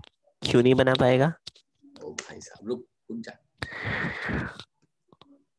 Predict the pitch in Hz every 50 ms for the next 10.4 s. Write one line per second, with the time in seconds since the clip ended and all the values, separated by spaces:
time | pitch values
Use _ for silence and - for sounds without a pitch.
0 | _ _ _ _ _ _ _ _ _ _ _ _ _ _ _ _ _ 392 _ _
1 | _ _ _ _ _ _ _ _ _ _ _ _ _ _ _ _ _ - - 127
2 | 107 - - - _ _ _ _ _ _ _ _ _ _ _ _ _ _ _ _
3 | _ _ _ _ _ _ _ - 131 135 143 147 160 180 190 185 - - - -
4 | - 139 127 135 143 151 151 151 - - - 127 107 104 98 92 85 85 85 98
5 | - 165 190 185 147 87 87 - - _ _ _ _ _ _ _ _ _ _ _
6 | - - - - - - _ _ _ _ _ _ _ _ - _ _ _ _ _
7 | _ _ _ _ _ _ _ - - 107 104 107 110 113 120 117 - - - -
8 | 113 110 110 110 117 113 - - - 110 110 113 113 113 120 127 127 120 110 107
9 | 104 104 - - - 107 110 113 117 117 113 107 113 117 117 117 107 101 98 101
10 | 98 98 - - 95 - -